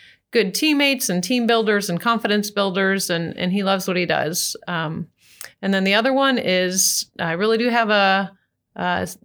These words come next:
rocket scientist for a son. He's, he works for Northrop Grumman on their, uh, Cygnus rocket, uh, mission launch team,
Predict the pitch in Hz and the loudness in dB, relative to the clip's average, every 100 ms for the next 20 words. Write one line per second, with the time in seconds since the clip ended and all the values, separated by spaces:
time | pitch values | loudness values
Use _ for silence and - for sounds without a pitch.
0 | _ 185 208 233 220 233 220 226 233 220 | _ 0 0 2 0 2 2 2 0 0
1 | - 208 202 220 240 262 220 214 208 - | 0 0 2 2 2 0 0 0 2 0
2 | - 196 202 208 208 - 196 190 202 214 | 0 -2 0 -2 -2 -2 0 0 0 -2
3 | - 202 214 247 247 - 185 185 185 175 | -2 0 2 2 0 0 0 2 2 2
4 | 175 180 - _ _ _ - 170 170 180 | 2 -2 -8 _ _ _ -4 0 0 0
5 | 233 220 208 208 196 202 214 - - - | 0 2 2 2 0 2 0 0 -4 -2
6 | 175 175 196 208 220 196 202 208 - - | 0 2 0 0 0 2 2 0 -4 -6
7 | - 254 269 311 302 | -2 0 2 0 -4